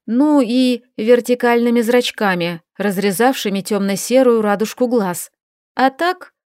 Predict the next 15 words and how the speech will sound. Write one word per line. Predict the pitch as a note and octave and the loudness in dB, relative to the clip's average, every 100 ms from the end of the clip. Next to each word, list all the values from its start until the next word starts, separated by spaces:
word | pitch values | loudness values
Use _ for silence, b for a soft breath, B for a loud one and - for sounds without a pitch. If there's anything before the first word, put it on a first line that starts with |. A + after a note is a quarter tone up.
| - | 0
волосы | B3+ D4+ F4 G#3 - | 0 0 0 -2 -4
с | F3 - | -8 -6
проседью, | G#3 C#4+ C#4+ C4+ A#3+ C4+ C4+ _ _ | -2 -2 0 -2 0 0 0 _ _
крупноватый | - A#3+ B3 A#3+ C4+ E4 G3 | -2 0 2 2 2 0 -2
нос | F#3 G3+ C#4 - _ _ _ | -2 0 0 -2 _ _ _
и | - C#4 | -4 -2
слишком | - C#4 C4 C#4 C4+ | 0 0 0 2 4
узкие | C4+ - C#4+ D4+ | 2 0 -4 -2
губы | A#3+ A#3+ F3+ | 0 0 0
по | F3 | -4
сравнению | F#3+ A3 G#3+ A3 G#3 G3+ | -4 0 0 0 0 -2
с | A3 | -4
остальными | - A3+ A3 G#3+ G#3 | -4 -2 0 0 0
чертами | - A3 G#3+ G3 | -2 -4 -2 -2
лица. | A3 C4 - F#3+ E3+ | 0 -2 -4 -6 -8